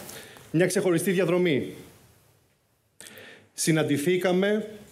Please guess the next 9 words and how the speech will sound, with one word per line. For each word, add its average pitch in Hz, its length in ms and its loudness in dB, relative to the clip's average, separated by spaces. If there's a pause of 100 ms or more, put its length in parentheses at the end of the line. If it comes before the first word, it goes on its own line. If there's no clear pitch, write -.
(720)
από 143 200 0
διαφορετικές 156 640 2
αφετηρίες 160 920 0 (1200)
σε - 160 -2
ένα 180 120 2
μεγάλο 180 360 2
σταθμό 180 300 0
της 185 100 -4
ιστορίας, 165 720 -2